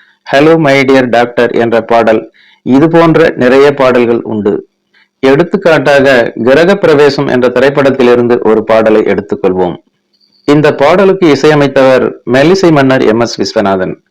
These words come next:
பாடலை எழுதியவர் கவியரசர் கண்ணதாசன். இந்த பாடலுக்கு பின்னணி பாடியவர்கள்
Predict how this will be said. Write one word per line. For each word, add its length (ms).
பாடலை 520
எழுதியவர் 680
கவியரசர் 460
கண்ணதாசன். 720
இந்த 240
பாடலுக்கு 560
பின்னணி 400
பாடியவர்கள் 840